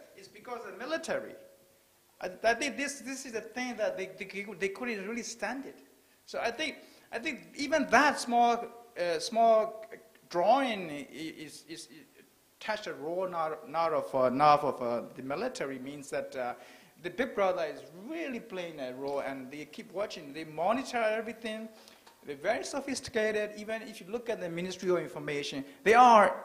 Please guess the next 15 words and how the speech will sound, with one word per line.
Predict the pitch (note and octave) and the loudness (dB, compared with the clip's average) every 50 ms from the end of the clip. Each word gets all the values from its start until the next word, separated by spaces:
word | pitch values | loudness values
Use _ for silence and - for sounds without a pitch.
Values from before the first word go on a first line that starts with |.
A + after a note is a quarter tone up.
| - - | -10 -10
session | - - - A3 A#3+ - - - F3+ D3 C3 A#2+ A#2+ A#2+ | -8 -4 -2 -2 -2 -2 -2 -4 -4 -4 -4 -4 0 0
that | C#3+ D3 - - | 0 0 0 0
who | - G3+ G#3 | -4 -4 -2
monitor. | E3+ E3 E3 F3+ F#3 F#3 F3 - - B2 G#2+ - G3 F3+ - - - - - - _ | 0 2 2 4 2 2 -2 -4 -4 -4 -4 -4 -8 -10 -16 -20 -20 -20 -20 -20 _
They | - F3 | -2 6
are | G#3 A#3+ B3+ A3 | 8 10 10 10
whistleblower | G3 B3+ B3+ - - G#3+ G3+ - - F3+ F3+ F3 F3 F3 E3 D#3 | 10 8 6 8 8 8 8 8 8 8 10 10 10 10 10 8
who | - G3+ A3 B3 A#3+ G3+ | 8 4 2 2 0 -2
feeding | E3 - - - - - - B3+ A#3 G#3+ B3 A#3 | -4 -10 -16 -18 -8 0 2 2 4 4 2 2
me | A3 G3 | 0 -2
information | D#3+ E3 - - E3+ D3+ D3+ D#3 D#3 D#3 - D#3+ - - | -4 -6 -4 0 0 2 2 0 -2 -2 -6 -8 -4 0
every | E3+ G3+ G#3+ G3+ G#3+ A3 G3+ | 0 0 2 0 0 -2 -2
night. | F3 D#3+ D#3+ F3 F3+ E3+ D#3 B2 - - - - - - _ _ _ _ _ _ _ _ _ _ _ _ _ _ _ _ _ _ _ _ _ _ _ _ _ _ _ _ _ _ _ _ _ _ _ - - | 2 4 8 8 8 8 6 4 -2 -10 -14 -18 -20 -20 _ _ _ _ _ _ _ _ _ _ _ _ _ _ _ _ _ _ _ _ _ _ _ _ _ _ _ _ _ _ _ _ _ _ _ -20 -12
What's | - G#3+ C4+ D4 C#4 - | -4 0 0 0 0 0
going | - A3+ A3+ A#3+ A#3+ | 4 6 6 6 6